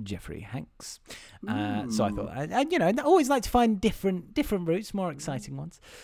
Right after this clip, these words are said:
Speaker 1: Um, and
Speaker 2: Alfonso
Speaker 1: so with
Speaker 2: Cuarón
Speaker 1: that
Speaker 2: produced this, which I did not realise. Sorry, apologies.
Speaker 1: Uh,
Speaker 2: He's one of the
Speaker 1: yes,
Speaker 2: producers.
Speaker 1: yes. Um, I, I was, I was surprised to see his name on this as well.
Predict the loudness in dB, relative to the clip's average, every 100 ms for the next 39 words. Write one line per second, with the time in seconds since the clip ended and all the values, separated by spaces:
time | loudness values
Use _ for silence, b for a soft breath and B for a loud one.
0 | B 6 12 12 12 10 10 12 10 10
1 | 8 6 4 -2 -10 -10 -6 -6 -6 -10
2 | -10 -10 -10 -8 -6 -6 -6 -10 -14 _
3 | -8 -6 -6 -4 -4 -6 -14 _ 2 8
4 | 10 10 8 6 4 4 4 4 2 4
5 | 6 6 4 2 0 -2 _ _ -8 4
6 | 10 10 12 12 12 8 6 b b 6
7 | 10 12 10 6 6 10 12 12 8 2
8 | 2 4 6 6 4 4 4 2 2 0
9 | -2 -2 -2